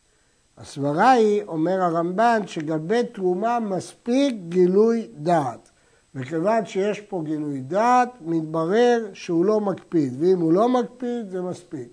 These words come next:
כי הכלי הזה סוף סוף עומד להתערם. אין דרך להקפיד, מה אכפת לו אם הוא תורם או אחר תורם. ולכן, כל עוד שזה לא תורם, זה מספיק.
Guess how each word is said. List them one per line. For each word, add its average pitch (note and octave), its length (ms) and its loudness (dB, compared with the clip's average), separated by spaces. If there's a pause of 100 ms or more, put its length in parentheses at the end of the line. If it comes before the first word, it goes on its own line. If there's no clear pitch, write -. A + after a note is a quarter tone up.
כי E3+ 100 -10
הכלי A3 460 -6
הזה G3 280 -2
סוף G#3+ 320 -10
סוף G#3 240 -10
עומד G3+ 540 -4
להתערם. E3+ 800 -6
אין B3 200 -8
דרך A3 300 -6
להקפיד, E3 500 -4
מה E3+ 200 -8
אכפת F3 300 -10
לו D#3+ 120 -8
אם C3+ 40 -8
הוא F3+ 240 -6
תורם G3 320 -6 (420)
או E3+ 180 4
אחר E3+ 380 4
תורם. A2+ 320 -14 (420)
ולכן, A3 560 2 (160)
כל A#3 220 0
עוד G#3+ 180 0
שזה E3 220 -2
לא G3+ 300 0
תורם, A#3+ 520 2 (140)
זה E3 320 0 (240)
מספיק. - 400 -10